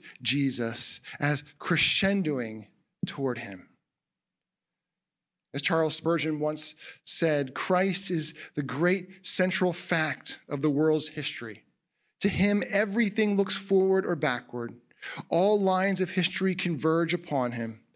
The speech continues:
All the great purposes of God culminate in him. The greatest and most momentous fact which the history of the world records is the fact of his birth."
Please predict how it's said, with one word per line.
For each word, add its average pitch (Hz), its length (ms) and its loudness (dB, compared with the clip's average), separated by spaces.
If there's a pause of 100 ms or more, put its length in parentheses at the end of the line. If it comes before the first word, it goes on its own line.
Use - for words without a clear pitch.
(460)
All 185 280 4
the 190 80 0
great 175 380 2
purposes 170 480 0
of 143 140 -2
God 147 320 0
culminate 160 580 0
in 147 220 -2
him. 101 400 -12 (720)
The 151 60 2
greatest 165 720 2 (200)
and 151 220 4
most 170 420 4
momentous 160 680 2
fact 165 600 -2 (340)
which 143 400 -2
the 147 80 -2
history 185 520 0
of 180 60 0
the 180 80 4
world 165 460 0
records 120 800 -4 (420)
is 113 120 -2
the 120 100 -4
fact 117 540 -6
of 117 100 -6
his 113 160 -6
birth." - 560 -14